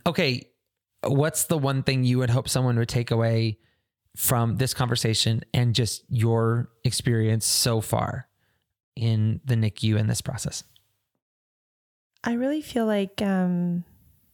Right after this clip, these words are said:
Speaker 2: you know, the two things that I have been just, like, clinging to is my relationship with God,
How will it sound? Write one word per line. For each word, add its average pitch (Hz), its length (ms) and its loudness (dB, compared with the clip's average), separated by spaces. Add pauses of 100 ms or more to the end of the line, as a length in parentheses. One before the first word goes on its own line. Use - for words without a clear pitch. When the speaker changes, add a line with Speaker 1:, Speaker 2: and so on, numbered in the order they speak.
(540)
Speaker 2:
you 208 100 -2
know, 190 380 0 (400)
the 185 120 -2
two 240 240 -2
things 202 420 0
that 156 420 0
I 165 180 0
have 165 300 -2
been 156 480 0
just, 151 300 -6
like, 147 160 -4
clinging 175 380 0
to 160 480 -2
is 175 180 -2
my 170 120 2
relationship 156 520 -2
with 190 100 -12
God, 156 400 0